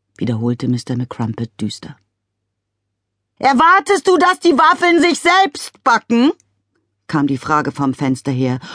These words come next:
„Und ich will meinen Happy Forest Ahornsirup.“ „Herrje, kann man denn hier nicht mal in Ruhe um seine Venusfliegenfalle trauern?“, murmelte Mister McCrumpet, warf Betty Lou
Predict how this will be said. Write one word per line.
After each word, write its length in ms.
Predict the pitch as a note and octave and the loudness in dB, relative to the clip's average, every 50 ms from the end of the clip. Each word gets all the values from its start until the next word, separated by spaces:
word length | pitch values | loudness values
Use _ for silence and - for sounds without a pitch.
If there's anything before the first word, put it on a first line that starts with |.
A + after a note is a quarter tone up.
| - G#3+ - | -14 -8 0
„Und 300 | A#3 C#4+ D#4+ E4+ D#4 E4+ | 2 2 2 2 2 0
ich 180 | E4+ D#4+ - | -2 -2 0
will 200 | D4 E4 E4+ F4 | 2 2 2 4
meinen 400 | D#4+ D#4 D4+ D#4 D4 D4+ D#4+ D#4+ | 4 4 4 4 4 2 4 4
Happy 380 | D4+ E4+ F#4 - - F#4 F4 D4 | 4 2 2 2 2 2 2 2
Forest 580 | - - E4 D4+ D4+ D4 D#4 D4+ - - - | 2 2 2 4 4 4 2 0 -2 -4 -2
Ahornsirup.“ 840 | C4+ D4 D#4 C#4 C4 C4 B3+ A#3 G3 A#3+ A#3 F#3+ F#3 E3 - - - _ _ _ _ _ _ _ _ _ _ _ _ _ _ _ _ _ _ _ _ _ _ _ _ - | 2 2 4 4 4 2 2 2 0 0 0 0 0 -2 -4 -6 -16 _ _ _ _ _ _ _ _ _ _ _ _ _ _ _ _ _ _ _ _ _ _ _ _ -12
„Herrje, 560 | G2+ G2 G2 C3+ B2+ C#3+ C#3 C#3 C#3+ C3+ - _ _ _ _ _ _ _ _ _ _ _ _ _ _ _ _ _ _ _ - - | -10 -10 -8 -8 -8 -8 -6 -6 -8 -10 -12 _ _ _ _ _ _ _ _ _ _ _ _ _ _ _ _ _ _ _ -10 -4
kann 120 | D#3 D3+ | -2 0
man 140 | D3 D3 C#3 | 0 2 2
denn 120 | C#3 C3 | 2 0
hier 120 | C#3+ C#3+ C#3 | 0 0 0
nicht 240 | C#3 C#3 - - | 0 -2 -2 -2
mal 160 | C#3+ C3+ C3+ C#3 | -2 0 0 0
in 100 | C#3+ C3+ | 0 -2
Ruhe 300 | B2 C3 C3 C3 C3 C3+ | -2 -2 -2 -2 -2 -2
um 160 | - D3 C3+ | -2 -2 -2
seine 340 | B2 C3+ B2 C3+ C3+ C3 C3 | -2 -2 -2 0 -2 -2 -2
Venusfliegenfalle 1000 | C3 B2 B2 B2 A#2 - - - B2 A#2+ C3 B2 A2+ - - B2+ B2+ C3+ C3 | -2 -2 -2 -2 -4 -6 -8 -8 -6 -4 -4 -6 -6 -4 -6 -6 -6 -6 -8
trauern?“, 520 | - - - C3 B2 B2 C3 C3 C3 B2+ _ _ _ _ _ _ _ _ _ _ _ _ _ _ - | -10 -8 -6 -6 -4 -4 -4 -6 -8 -10 _ _ _ _ _ _ _ _ _ _ _ _ _ _ -6
murmelte 400 | D3 D3 C#3 C#3 C#3 C3 - C#3 | -2 0 0 0 -2 -2 -2 -2
Mister 320 | C#3+ C#3 C3 - - D3 | -2 -2 -2 -4 -4 -4
McCrumpet, 640 | D3 C#3+ C#3+ - - C#3+ C3 C3 - D3 C3+ - - _ _ _ _ _ _ _ _ _ | -2 -4 -4 -4 -6 -4 -4 -4 -6 -8 -12 -12 -18 _ _ _ _ _ _ _ _ _
warf 360 | - E3+ D#3+ D#3 - - - | 0 0 0 0 0 -4 -6
Betty 320 | - F#3+ G3 - - G3 F#3+ | -6 -6 -4 -2 0 0 0
Lou 300 | F3 D#3+ D#3 D#3 D3 | 0 0 -2 -2 -4